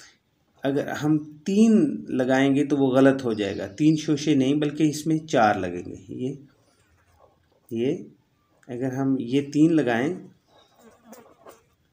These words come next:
तो ये गलत होगा, टेक्निकली ये गलत है, लेकिन जैसा कि हम उर्दू राइटिंग में आम तौर पे यूज़ करते हैं तो वो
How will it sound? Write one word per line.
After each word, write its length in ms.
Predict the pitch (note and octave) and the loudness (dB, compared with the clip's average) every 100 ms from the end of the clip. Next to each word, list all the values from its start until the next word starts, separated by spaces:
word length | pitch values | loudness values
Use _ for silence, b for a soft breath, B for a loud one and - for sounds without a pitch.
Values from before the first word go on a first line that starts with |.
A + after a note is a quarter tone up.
| _ - | _ -6
तो 80 | C#3 | -2
ये 200 | B2 C#3+ F3 - | 0 0 -2 -8
गलत 360 | A#2+ B2+ C3+ C3+ | -4 0 0 -2
होगा, 320 | G#2+ F#2+ F2+ - | -6 -6 -12 -8
टेक्निकली 500 | C#3+ C#3 F3+ F#3 F3+ E3+ | -4 -2 -2 0 0 4
ये 160 | D#3+ | 4
गलत 280 | C3+ C3+ C#3 | 4 4 2
है, 140 | C3+ D3+ F#3 B B B B B - | 0 -4 -6 B B B B B -2
लेकिन 420 | C#3+ D#3+ D#3 D3+ | 0 4 4 4
जैसा 320 | C#3+ C#3+ E3 | 2 0 0
कि 140 | D3+ D#3 | 0 0
हम 220 | D3 D3+ | 0 0
उर्दू 280 | D3 C3 C3+ | 0 -4 0
राइटिंग 400 | C#3+ C3 C3+ D3+ | 2 2 2 0
में 120 | D3 C#3+ | 0 0
आम 220 | C3+ C#3 | -2 -2
तौर 120 | C#3+ | -4
पे 160 | C#3 C#3+ | -4 -2
यूज़ 320 | C3+ C3+ C#3 | 0 -2 -4
करते 300 | D3 C#3 C#3 D#3+ | -4 -4 0 0
हैं 280 | C#3 C3+ C#3 | 0 -4 -4
तो 120 | C#3+ | -4
वो 220 | B2+ C3 | 0 -2